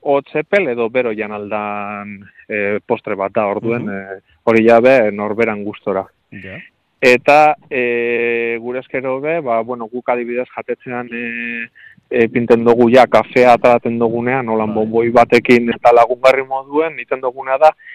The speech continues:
Speaker 1: iragazi. Orduen, e, intxau saltza hori, ba, bueno, edateko moduko zerbait izetea.
Speaker 2: Bueno, e-, erraza da egiteko, ez da? Ontz-,
Speaker 1: Bai, bai,
Speaker 2: ontzi,
Speaker 1: ez,
Speaker 2: ontzi
Speaker 1: ez,
Speaker 2: batean, e, esnea eta intxaurra jarri eta berrogei minutu eduki, hori ez da, zu geldoan esan diguzu?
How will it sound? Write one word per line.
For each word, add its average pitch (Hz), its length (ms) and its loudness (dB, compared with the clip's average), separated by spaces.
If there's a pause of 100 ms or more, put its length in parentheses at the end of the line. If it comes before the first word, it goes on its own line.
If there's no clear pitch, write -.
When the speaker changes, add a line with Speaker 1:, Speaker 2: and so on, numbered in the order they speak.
(160)
Speaker 1:
iragazi. 123 760 2 (180)
Orduen, 117 400 -2
e, 117 240 -2
intxau 120 260 0
saltza 123 460 2
hori, 147 180 -2
ba, 113 120 0
bueno, 101 340 -4
edateko 107 840 -2
moduko 98 600 -12
zerbait 101 320 -8
izetea. 101 420 -8 (140)
Speaker 2:
Bueno, 101 380 -12 (580)
e-, 139 160 -14
erraza 147 400 -4
da 101 120 -6
egiteko, 90 360 -16
ez 110 120 -16
da? 85 120 -18 (460)
Ontz-, 143 160 -4
Speaker 1:
Bai, 170 260 4
bai, 131 280 4
Speaker 2:
ontzi, 123 80 -2
Speaker 1:
ez, 156 140 -6
Speaker 2:
ontzi 147 260 -4
Speaker 1:
ez, 170 40 0
Speaker 2:
batean, 160 440 0
e, 107 520 -8
esnea 131 680 -6
eta 127 680 -6
intxaurra 131 360 -6
jarri 135 260 -8
eta 127 200 -6
berrogei 110 300 -8
minutu 120 300 -8
eduki, 123 360 -8
hori 127 180 -6
ez 113 80 -12
da, 196 100 -6
zu 147 220 -6
geldoan 123 320 -4
esan 117 180 -8
diguzu? 117 340 -8